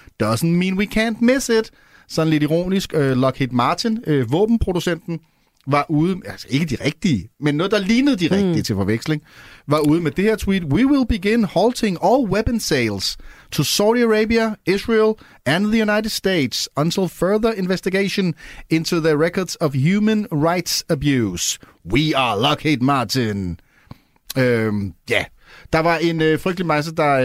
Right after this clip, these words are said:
Speaker 1: øh, gjorde sig, øh, morsomme, eller, ja, lavede rav i den.
Speaker 2: Ja, også
Speaker 1: Øh,
Speaker 2: umorsomme,
Speaker 1: på den
Speaker 2: fordi der var
Speaker 1: konto.
Speaker 2: også så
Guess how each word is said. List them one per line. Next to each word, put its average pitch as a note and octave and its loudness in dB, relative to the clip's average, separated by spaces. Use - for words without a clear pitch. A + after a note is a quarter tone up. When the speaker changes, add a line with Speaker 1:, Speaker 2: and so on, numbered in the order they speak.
Speaker 1:
øh, A#2+ -2
gjorde C3 0
sig, A#2+ 0
øh, A2+ 0
morsomme, D3+ 0
eller, A2 0
ja, E2+ -8
lavede F#2 -2
rav C#3+ 2
i D3 4
den. D#3 -4
Speaker 2:
Ja, F#3 0
også D3 2
Speaker 1:
Øh, - 4
Speaker 2:
umorsomme, B3 2
Speaker 1:
på A3 -2
den - 2
Speaker 2:
fordi G3+ 0
der G3 2
var F#3+ 2
Speaker 1:
konto. F#3+ 2
Speaker 2:
også - -6
så A3 0